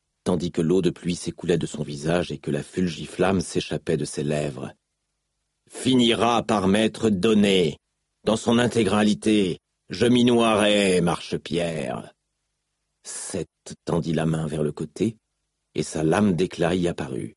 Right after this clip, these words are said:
Puis, avec un geste brusque et condescendant, comme s'il ne faisait que retirer un bout de nerf de sa viande, il s'avança d'un pas énergique et visa Dalinar. Ce dernier intercepta la lame à l'aide de la sienne,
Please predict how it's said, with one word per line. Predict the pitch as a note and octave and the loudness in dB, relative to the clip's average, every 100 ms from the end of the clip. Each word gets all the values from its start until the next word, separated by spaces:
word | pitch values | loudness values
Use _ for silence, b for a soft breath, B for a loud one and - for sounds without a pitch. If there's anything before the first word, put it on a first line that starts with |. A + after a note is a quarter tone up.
| _ - | _ -2
Puis, | A2+ - - _ _ _ _ - | 0 0 -4 _ _ _ _ -4
avec | F#2+ - | -2 0
un | G2 | 0
geste | F#2 A#2 - G2 | 2 0 0 -2
brusque | E2+ E2+ - G2 | 0 -2 -2 -6
et | |
condescendant, | - A#2 A2 - F2+ D#2 C#2 - _ _ | 0 2 2 0 -4 -4 -6 -10 _ _
comme | B2 | 0
s'il | A2+ - | 0 0
ne | A#2+ | -2
faisait | - G#2+ A#2 | 0 -2 0
que | F2 | 0
retirer | F#2+ A2+ A2+ C3 | 0 0 -2 -2
un | G2 | 0
bout | E2 G2+ | 0 0
de | F#2+ | 2
nerf | D#2+ F2 A#2 F2 | 2 2 2 0
de | D#2 | -2
sa | D#2 D#2 | -4 -6
viande, | - - - D3 - _ _ _ _ | -2 0 0 -2 -6 _ _ _ _
il | - | -6
s'avança | - - A#2 G#2+ G2+ A#2+ G2+ | -4 -2 0 0 0 0 0
d'un | G2 | 0
pas | E2 F#2+ - | 0 -2 0
énergique | C3+ B2+ A2 F2 D#2+ F#2+ F2 - | 2 4 4 0 -2 -4 -4 -4
et | A2 | -2
visa | F#2+ E2+ B2 G2+ G2 D#2+ - | -2 -2 -2 0 0 -2 -4
Dalinar. | F#2 F#2 D2+ D2+ C2+ G1+ - - _ _ _ _ _ - | -2 -2 0 -2 -4 -6 -10 -18 _ _ _ _ _ -6
Ce | G#2+ | 0
dernier | G2 G2+ B2 | 2 4 4
intercepta | G#2 G#2+ - F#2 - G2+ | 2 -2 -2 -2 0 2
la | D#2+ | 4
lame | E2+ A#2+ C3+ - | 4 4 2 0
à | F#2 | 0
l'aide | F2+ A2 | 2 4
de | G2+ | 2
la | F2+ | 2
sienne, | - - C#2 G#1+ | -2 -4 -4 -6